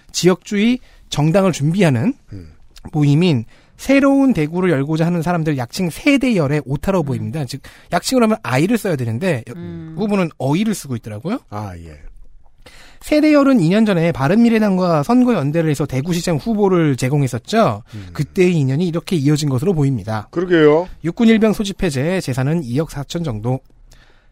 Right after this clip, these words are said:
Speaker 1: 자, 이력에 세대열 다문화 위원장이 있어서인지 동구를 다문화 특구로 만들고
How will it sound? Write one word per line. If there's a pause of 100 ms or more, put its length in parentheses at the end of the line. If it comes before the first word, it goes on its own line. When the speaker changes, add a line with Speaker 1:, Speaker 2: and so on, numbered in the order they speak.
(160)
Speaker 1:
자,
이력에
세대열
다문화
위원장이
있어서인지
동구를
다문화
특구로
만들고